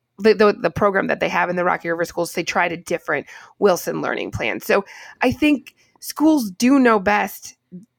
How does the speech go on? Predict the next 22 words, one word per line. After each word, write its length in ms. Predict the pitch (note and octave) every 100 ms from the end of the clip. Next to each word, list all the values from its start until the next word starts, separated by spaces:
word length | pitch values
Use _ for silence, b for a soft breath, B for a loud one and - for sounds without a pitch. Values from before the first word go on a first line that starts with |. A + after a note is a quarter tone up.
| -
you 80 | A#3+
know, 140 | D#3
what 400 | D3+ E3+ F#3+ -
else 240 | D#3 F#3+ -
to 120 | E3
try. 680 | - - F#3+ F3 C3+ B2+ D3
I 60 | D#3
don't 240 | F3+ F#3+
want 160 | E3+ E3+
legislators 560 | F3 F#3 E3 D#3 D#3 -
to 120 | E3+
legislate 640 | E3 E3 E3+ D3+ C#3+ - B B -
anymore, 460 | G3+ F#3 G#3 G#3+
but 160 | F#3 F#3
there 140 | G3+
is 260 | - D4 A#3+
research 500 | A3 A3+ - F3+ E3+ B B -
in 100 | F3+
Florida, 380 | - G#3+ G#3+ -
Indiana, 420 | F#3 F#3 F#3 F3+
and 160 | - F3
Mississippi 720 | E3 E3 - A3 F#3+ E3 F3